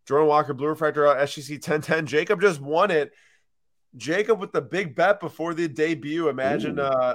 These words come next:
Speaker 1: a big, uh, outing to start. And also, you did get a question from Rob. Who's y'all's, uh, prediction,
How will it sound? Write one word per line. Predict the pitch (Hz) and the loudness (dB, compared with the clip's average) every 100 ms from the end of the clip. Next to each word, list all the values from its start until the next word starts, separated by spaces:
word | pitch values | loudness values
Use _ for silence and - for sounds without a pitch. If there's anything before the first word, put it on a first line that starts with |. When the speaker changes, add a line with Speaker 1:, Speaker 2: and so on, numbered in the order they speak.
| - - | -4 -12
Speaker 1:
a | |
big, | 110 131 135 | -10 -6 -2
uh, | 131 120 | 2 2
outing | 123 131 131 | 2 0 -4
to | 120 | -10
start. | - 131 131 | -4 -4 -2
And | 139 | -4
also, | 127 139 147 151 143 | -2 -2 0 0 0
you | 135 131 | 0 -4
did | 135 139 127 123 | -2 -4 -6 -6
get | 131 | -4
a | 117 117 110 98 | -2 -2 -2 -6
question | 131 127 127 | -8 -8 -12
from | 120 110 | -14 -4
Rob. | 110 113 113 | 0 0 -2
Who's | 123 131 | -10 -8
y'all's, | 131 127 127 120 _ _ _ _ _ | 0 2 2 -2 _ _ _ _ _
uh, | - 117 107 104 - _ | -2 0 0 -2 -6 _
prediction, | - 120 123 120 - 123 113 113 | -14 -8 -8 -8 -8 -6 -6 -10